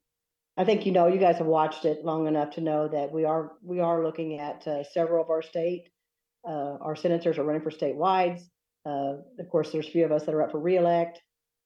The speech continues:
You know, it's just gonna be, it's gonna be one of those years that, uh, uh,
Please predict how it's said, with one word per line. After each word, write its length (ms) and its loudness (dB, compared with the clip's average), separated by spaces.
You 80 -2
know, 180 0
it's 140 -6
just 160 0
gonna 160 4
be, 240 6
it's 100 -2
gonna 140 4
be 40 4
one 160 4
of 80 6
those 140 0
years 360 2
that, 340 0
uh, 240 -4
uh, 360 -8